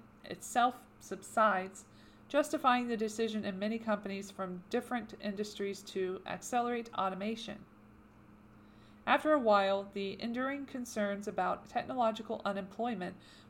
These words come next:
will recede as societies emphasize the need to restructure the workplace in a way that minimizes close human contact. Indeed, automation technologies are particularly well suited to a world in which human beings can't get too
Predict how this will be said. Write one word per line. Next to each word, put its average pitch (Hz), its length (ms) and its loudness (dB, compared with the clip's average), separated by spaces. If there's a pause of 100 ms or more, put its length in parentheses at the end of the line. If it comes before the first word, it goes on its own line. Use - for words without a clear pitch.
will 233 420 4
recede 254 640 -4
as 220 400 -2 (160)
societies 285 880 0
emphasize 220 840 0
the 196 100 -8
need 262 320 -6 (500)
to 226 140 0
restructure 240 720 0
the 202 140 -4 (120)
workplace 214 600 0
in 196 60 -4
a 196 60 -4
way 202 240 0
that 190 260 -4
minimizes 220 580 -2
close - 440 -4 (280)
human 185 320 -6
contact. 262 720 -4 (140)
Indeed, 302 520 6
automation 285 760 2
technologies 233 800 0
are 214 220 6
particularly 247 540 -2
well 208 260 6
suited 220 460 -2
to 196 160 -4
a 190 80 -2
world 208 320 2
in 185 100 -4
which 185 220 -6
human 240 360 -6
beings 196 380 -4
can't - 320 -2
get 202 220 -4
too 196 260 -4